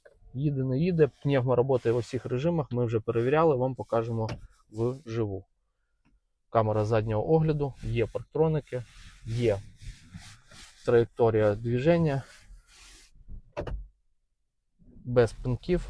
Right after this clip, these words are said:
без ривків, гарно їде, все працює, нічого не гудить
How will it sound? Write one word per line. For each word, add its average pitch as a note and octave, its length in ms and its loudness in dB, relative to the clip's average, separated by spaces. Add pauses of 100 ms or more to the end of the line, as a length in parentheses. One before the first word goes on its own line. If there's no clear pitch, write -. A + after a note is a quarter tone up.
(100)
без B2 220 2
ривків, B2+ 440 -2 (180)
гарно A2+ 380 0
їде, C#3+ 340 -2 (960)
все - 160 -2
працює, C3+ 640 -2 (800)
нічого A#2 280 0
не A#2+ 160 0
гудить B2 360 -4